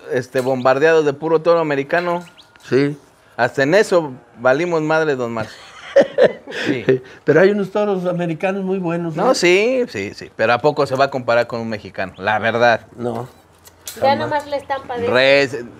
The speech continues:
Speaker 1: este,
Speaker 3: de ese, de ese
Speaker 1: bravos,
Speaker 3: palomo, se
Speaker 1: con
Speaker 3: llama
Speaker 1: estilo,
Speaker 3: palomo.
Speaker 1: aferrados, con un pinche aire
Speaker 2: No,
Speaker 1: impresionante.
Speaker 2: yo, no, no, no me gustó,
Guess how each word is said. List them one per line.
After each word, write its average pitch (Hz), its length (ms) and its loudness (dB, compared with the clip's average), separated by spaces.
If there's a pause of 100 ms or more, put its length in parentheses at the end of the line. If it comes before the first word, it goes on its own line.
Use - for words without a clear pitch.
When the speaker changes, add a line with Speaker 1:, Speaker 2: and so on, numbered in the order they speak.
(160)
Speaker 1:
este, 113 440 -2
Speaker 3:
de 101 60 -8 (440)
ese, - 160 -8
de 233 80 -8 (680)
ese 254 80 4
Speaker 1:
bravos, 139 500 4
Speaker 3:
palomo, 131 380 4
se - 80 -12
Speaker 1:
con 113 200 -6
Speaker 3:
llama 117 120 -4
Speaker 1:
estilo, 127 1200 0
Speaker 3:
palomo. - 0 - (540)
Speaker 1:
aferrados, 123 1200 2
con 110 260 -8
un 127 100 -8
pinche 131 340 -8
aire 123 180 2
Speaker 2:
No, 117 40 -6
Speaker 1:
impresionante. 156 1040 2
Speaker 2:
yo, 127 260 -2
no, 120 200 -10
no, 120 60 -16 (180)
no 139 140 -2
me 156 120 0
gustó, 139 560 -4